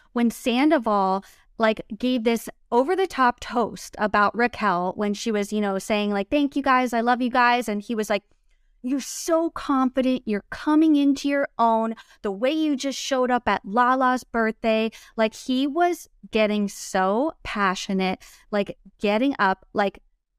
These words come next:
just rearing to go. It was, I don't know. Like, if my husband or boyfriend of ten years,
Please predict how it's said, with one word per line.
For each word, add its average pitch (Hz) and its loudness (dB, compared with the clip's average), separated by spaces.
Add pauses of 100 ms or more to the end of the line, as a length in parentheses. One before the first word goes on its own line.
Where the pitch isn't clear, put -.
(240)
just - -4 (180)
rearing 214 0 (140)
to - -6
go. 214 2
It 226 0
was, 311 2 (1120)
I 214 2
don't 202 0
know. 180 -6
Like, 220 2
if 240 0
my 233 2 (340)
husband 202 0
or 208 0
boyfriend 226 2
of 180 -4
ten 233 2
years, 196 -2